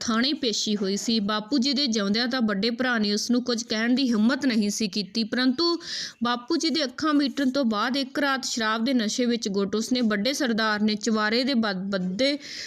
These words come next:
ਵੱਲ ਸਿੱਧੇ ਫਾਇਰ ਕਰ ਦਿੱਤੇ। ਨਾਲ ਹੀ ਵੱਡੀ ਸਰਦਾਰਨੀ ਦੀ ਲਾਪਾ ਵੀ ਕੀਤੀ,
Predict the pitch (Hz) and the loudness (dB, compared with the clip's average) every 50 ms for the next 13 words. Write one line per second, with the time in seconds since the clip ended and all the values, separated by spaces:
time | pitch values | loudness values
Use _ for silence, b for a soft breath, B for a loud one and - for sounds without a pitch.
0 | B 403 B B B B B B _ - - 208 214 233 226 233 226 226 - 269 | B -12 B B B B B B _ -4 0 0 2 2 2 2 2 2 2 2
1 | 233 220 277 349 349 339 - 285 240 220 214 214 214 214 208 196 190 190 202 196 | 2 2 2 0 0 -2 0 0 0 0 0 -2 -2 -2 -2 0 0 0 0 0
2 | 202 262 262 240 233 220 226 233 262 285 294 302 262 226 214 185 190 240 262 254 | 0 2 2 2 2 2 2 2 2 4 4 4 4 2 2 2 2 2 2 2
3 | 277 254 233 208 214 208 208 202 208 214 208 196 220 208 202 202 233 269 269 285 | 2 2 2 2 0 0 2 2 2 2 2 2 2 2 2 2 0 0 0 0
4 | 277 269 262 247 254 - - 190 196 185 - - 220 220 220 | 0 0 0 0 -2 -2 -2 -4 -6 -4 -2 0 0 0 0